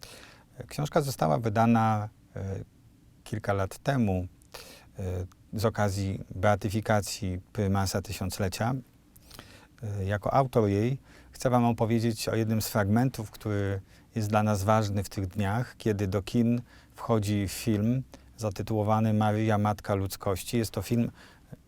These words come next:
opowiadający z jednej strony o tym, co było pięćset lat temu na terenach dzisiejszego Meksyku, czyli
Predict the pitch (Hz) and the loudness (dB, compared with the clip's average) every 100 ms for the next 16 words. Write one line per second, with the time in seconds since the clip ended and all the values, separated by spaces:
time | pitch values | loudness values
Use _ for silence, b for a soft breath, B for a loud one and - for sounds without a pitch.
0 | _ - 107 120 113 107 123 135 - 113 | _ -8 0 2 4 4 4 2 -2 -4
1 | 104 98 b b b 104 123 156 151 123 | -4 -8 b b b 2 4 4 4 2
2 | - 123 120 - 120 123 120 120 110 120 | 2 2 4 2 2 2 2 0 2 2
3 | 113 - 135 131 135 120 110 - - 107 | 2 2 0 2 2 2 0 -2 -2 0
4 | 98 95 95 110 - 98 - 107 104 101 | 0 0 -2 -6 -10 -8 -2 0 2 0
5 | 90 - 101 101 101 101 98 - - 104 | -2 -6 -4 -4 -2 -2 -2 -4 -6 -6
6 | 104 98 104 98 95 | -8 -8 -6 -2 -4